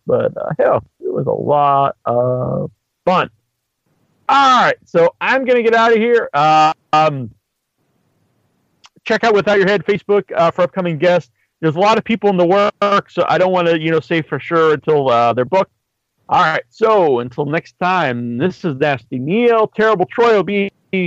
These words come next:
back here with me next week. A big thanks to the Tomb of Nick Cage for our amazing original theme song. And again,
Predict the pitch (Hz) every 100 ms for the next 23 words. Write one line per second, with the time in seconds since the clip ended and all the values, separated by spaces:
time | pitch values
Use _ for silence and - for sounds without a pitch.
0 | 165 139 _ - 311 311 160 202 180 160
1 | 151 143 147 147 143 - _ _ _ _
2 | 202 302 - 170 165 151 - _ _ 147
3 | 151 208 - 220 180 220 233 - - 233
4 | 294 294 262 226 226 - 196 190 170 175
5 | 156 175 196 233 294 302 _ 302 294 277
6 | 185 190 147 143 220 190 180 170 180 175
7 | - 170 170 151 147 143 165 156